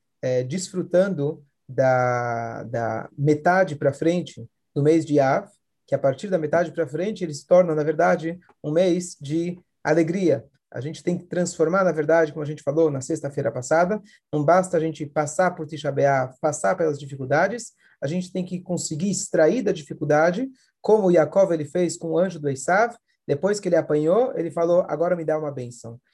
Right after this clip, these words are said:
Então, a gente tem que aprender na vida que se Deus nos livre, a gente apanhou, que pelo menos a gente saia abençoado, a gente saia mais rico, a gente saia mais,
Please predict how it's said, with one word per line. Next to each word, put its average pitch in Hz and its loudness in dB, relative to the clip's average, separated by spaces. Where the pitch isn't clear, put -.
Então, - -6
a 135 2
gente 175 2
tem 190 0
que 202 2
aprender 156 2
na 160 0
vida 143 -2
que 147 -6
se 151 -8
Deus 208 2
nos 185 -2
livre, 170 0
a 139 0
gente 185 -2
apanhou, 180 0
que 156 -20
pelo 160 4
menos 180 0
a 170 -4
gente 156 -8
saia 170 0
abençoado, 143 0
a - -12
gente 143 -12
saia 151 0
mais 131 -6
rico, 185 -6
a - 0
gente 143 2
saia 156 4
mais, 151 2